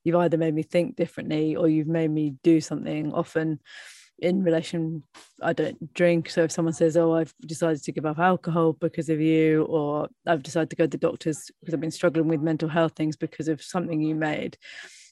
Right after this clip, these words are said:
that's legacy for me. It's like, it, it will become ingrained in their life and be part of their story, and, and that absolutely nothing to do with me, but it's hopefully some kind of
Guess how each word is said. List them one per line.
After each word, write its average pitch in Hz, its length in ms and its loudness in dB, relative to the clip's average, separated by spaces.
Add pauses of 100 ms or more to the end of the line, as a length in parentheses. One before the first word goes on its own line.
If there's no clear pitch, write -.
(260)
that's 214 240 2
legacy 170 460 0
for - 160 -6
me. 160 380 0
It's - 580 -4 (120)
like, - 520 -2 (540)
it, 175 140 -2
it - 0 -
will 196 400 6
become 180 280 0
ingrained 175 440 4
in 165 100 0
their 160 120 2
life 156 360 0
and 156 540 -8 (100)
be 170 160 6
part - 380 -2
of 139 100 -8
their 165 220 4
story, 156 360 -6
and, 165 120 0
and 165 160 -2
that 165 140 0
absolutely 165 380 0
nothing 156 220 -4
to 156 100 -8
do 165 160 4
with 147 160 -6
me, 139 380 -6
but 156 140 -2
it's - 260 -6
hopefully 156 440 -2
some 160 380 -4 (160)
kind 151 220 -4
of 143 240 -8